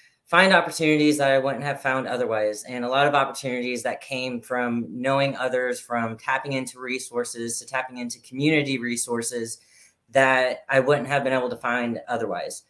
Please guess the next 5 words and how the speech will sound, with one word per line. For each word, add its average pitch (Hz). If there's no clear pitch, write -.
And 135
from 143
those 139
resources, 127
from 120